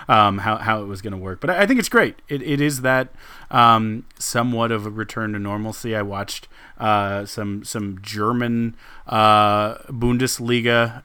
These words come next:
soccer because it was live sports. It was an empty stadium, but it was real live sports. It's a bit surreal, but, uh, something besides, uh, Korean baseball and Belarusian soccer, um, were, uh, were, were, you know,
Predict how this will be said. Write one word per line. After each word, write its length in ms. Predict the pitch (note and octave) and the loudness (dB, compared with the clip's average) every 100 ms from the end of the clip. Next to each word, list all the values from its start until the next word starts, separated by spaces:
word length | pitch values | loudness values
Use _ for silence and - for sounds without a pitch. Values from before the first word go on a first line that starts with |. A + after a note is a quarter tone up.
| _ - | _ -12
soccer 640 | - - B2 C3 E3 E3 | -6 2 4 4 0 -4
because 360 | C3+ A2 A2+ A#2 | -6 -6 -8 -8
it 80 | |
was 260 | G#2+ G2 - | -8 -8 -8
live 380 | G2+ G#2 G#2+ G#2 | -2 0 0 -4
sports. 340 | - G#2+ A2 | -10 -8 -8
It 60 | G#2+ | -10
was 100 | G2 | -8
an 60 | |
empty 260 | G#2 G2 G#2 | -8 -8 -12
stadium, 580 | - A#2 C#3 G#2 F#2+ A2 - - - | -12 -6 -6 -6 -10 -12 -18 -20 -10
but 100 | A#2 | -8
it 40 | G#2+ | -6
was 140 | G2 | -6
real 240 | G2 G#2+ | -4 -4
live 260 | G#2 G#2 G2 | 0 -2 -2
sports. 360 | - G#2+ G#2 G#2+ | -6 -8 -8 -8
It's 100 | G#2 | -10
a 60 | |
bit 180 | F#2 G#2 | -8 -8
surreal, 640 | - - G2 G2 G#2 G#2+ G2+ | -8 -10 -8 -4 -4 -6 -8
but, 300 | F#2 - G#2 | -12 -12 -10
uh, 240 | F#2 F#2 | -10 -10
something 540 | - G#2+ G2 G2 F#2 - - - | -8 -8 -8 -8 -10 -12 -20 -16
besides, 600 | A2 - G2+ F#2+ F2+ - | -12 -6 -4 -4 -6 -10
uh, 140 | G2+ F#2 | -10 -10
Korean 720 | - G#2+ G2+ G#2 G2+ G2 F#2+ - - - | -8 -6 -4 -2 -2 -4 -8 -14 -20 -4
baseball 580 | A2 G#2+ - A2 G#2 G#2 | -2 -2 -2 0 0 -2
and 160 | G2 | -4
Belarusian 920 | F#2 A2+ G#2 G#2 A#2+ A#2 - G2+ G2 G2 - - | -2 -2 -2 -2 -2 -2 -4 -4 -6 -10 -18 -20
soccer, 640 | - - A#2+ A2 G#2 F#2+ - - - | -8 -2 0 0 -4 -8 -10 -20 -6
um, 400 | G#2+ G2+ G2+ G#2 | 0 0 0 -4
were, 320 | G2+ G2 G2 | -4 -4 -4
uh, 120 | F#2+ G2+ | -4 -6
were, 280 | G2+ G#2 | -8 -8
were, 340 | G#2 G2+ G2 G2+ | -8 -10 -10 -10
you 140 | G#2 | -10
know, 180 | F#2+ F2+ | -10 -10